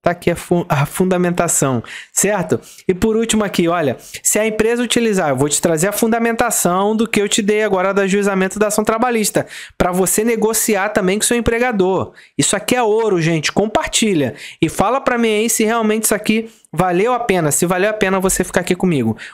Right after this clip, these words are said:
Olha aí. Se a empresa atualizar a rais, ainda que em atraso, o empregada-, o empregador conseguirá fazer o saque do abono a que tinha direito? Sim, gente.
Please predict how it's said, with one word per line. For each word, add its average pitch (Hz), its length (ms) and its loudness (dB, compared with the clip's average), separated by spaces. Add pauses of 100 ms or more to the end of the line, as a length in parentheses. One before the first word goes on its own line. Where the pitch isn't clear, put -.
Olha 185 220 0
aí. 113 200 -2 (840)
Se 208 240 0
a 214 80 0
empresa 226 400 0
atualizar 180 500 0
a - 40 0
rais, 180 420 0 (140)
ainda 247 520 0
que 220 200 -2
em 175 180 0
atraso, 143 640 -2 (260)
o 214 80 2
empregada-, 185 800 0
o 170 160 2
empregador 170 680 0 (260)
conseguirá 190 640 2
fazer 165 300 0
o 160 80 2
saque 175 400 0
do 156 120 0
abono 143 540 0 (240)
a 147 80 2
que 147 160 -2
tinha 160 260 0
direito? 143 600 0 (200)
Sim, - 540 0
gente. - 480 -4